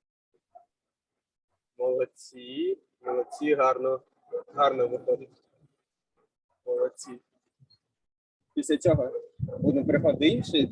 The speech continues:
трошки зру-, тряхніть свої ножки, щоб вони трошки були розслаблені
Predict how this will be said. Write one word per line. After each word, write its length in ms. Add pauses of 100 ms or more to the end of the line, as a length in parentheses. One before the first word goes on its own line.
(140)
трошки 300
зру-, 400 (1040)
тряхніть 360
свої 220
ножки, 340
щоб 180
вони 160
трошки 340
були 260
розслаблені 680